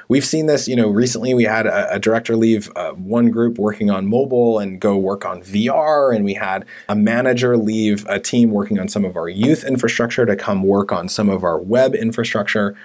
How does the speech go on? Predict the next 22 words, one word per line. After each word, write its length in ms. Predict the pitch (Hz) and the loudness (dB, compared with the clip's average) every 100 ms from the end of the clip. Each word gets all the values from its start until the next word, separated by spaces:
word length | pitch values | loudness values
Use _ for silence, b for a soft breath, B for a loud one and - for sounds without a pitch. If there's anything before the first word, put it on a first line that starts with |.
| B B B | B B B
or 160 | 95 | -6
web 260 | 98 123 120 | 0 0 0
products. 600 | - 110 113 110 - - B B B - | -2 0 0 -2 -6 -12 B B B -4
And 160 | 135 | -2
so 200 | 120 151 | 2 2
we 160 | 139 139 | 2 0
actually, 400 | 135 - 170 139 | -2 0 0 2
like, 340 | 120 110 - _ | 2 0 -4 _
you 180 | - 117 | -2 2
know, 80 | 110 | 2
this, 300 | 107 - - | 2 0 -2
this 420 | 104 110 - - - _ - | -2 0 0 -2 -6 _ -8
kind 320 | - 160 220 | -4 0 0
of 160 | 131 110 | 0 -2
unprecedented. 840 | 110 104 127 - 110 90 87 92 | -4 -2 0 0 0 0 -2 -2
There's 200 | 104 101 | 0 2
no 360 | 117 127 127 123 110 | 2 2 2 2 2
real, 420 | 120 117 110 104 | 2 2 0 -2
you 80 | 131 | 0
know, 140 | 127 107 | 2 2
engineering 580 | 113 123 123 123 117 | 0 0 0 4 4
managers 480 | 107 110 120 110 98 | 4 2 2 2 0